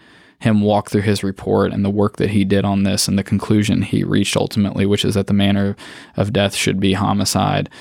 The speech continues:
and that he would attest that in court to this day, speaks volumes and gave us a lot of hope for, well, if the science at the end of the day is what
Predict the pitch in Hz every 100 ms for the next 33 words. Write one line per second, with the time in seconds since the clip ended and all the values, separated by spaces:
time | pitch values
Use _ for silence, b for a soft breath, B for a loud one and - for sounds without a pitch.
0 | B B 101 101 107 101 98 92 95 101
1 | 98 - 92 - - - - - - -
2 | 98 101 98 - B B B - 110 104
3 | - 101 101 104 95 95 92 - - B
4 | _ - 104 104 110 117 117 113 110 107
5 | 98 - 113 104 - - 104 101 101 b
6 | b b 107 107 104 98 - 143 147 113
7 | 107 - - _ - 107 113 110 110 113
8 | 104 107 98